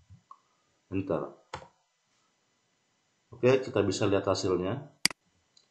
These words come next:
Kita, ini tinggal kita copy ke bawah, ya, seperti ini. Jadi bisa diperhatikan di sini,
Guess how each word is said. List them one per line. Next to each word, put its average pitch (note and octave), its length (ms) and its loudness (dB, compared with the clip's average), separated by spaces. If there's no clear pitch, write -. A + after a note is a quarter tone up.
Kita, - 320 -2
ini B2+ 320 4
tinggal G#2+ 240 4
kita F#2 160 -2
copy G#2 320 0
ke A#2 80 -4
bawah, G2+ 240 8
ya, C3 160 -2
seperti - 320 -4
ini. D#2+ 160 -10
Jadi G#2+ 160 8
bisa A#2+ 160 6
diperhatikan A#2+ 640 2
di - 0 -
sini, G#2 320 -2